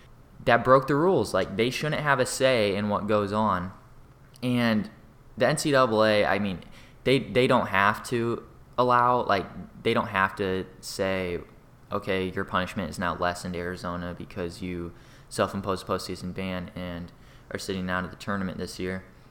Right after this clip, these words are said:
But they probably will. I mean, there's a reason why Arizona and Auburn are doing this, because they think the N C double A will allow it and lessen the punishment, or say no,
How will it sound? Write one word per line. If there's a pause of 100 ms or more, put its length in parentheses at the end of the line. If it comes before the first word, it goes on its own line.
(200)
But
they
probably
will.
I
mean, (200)
there's
a
reason
why
Arizona
and
Auburn
are
doing
this,
because
they
think
the
N
C
double
A
will (520)
allow
it
and
lessen
the
punishment, (140)
or
say
no,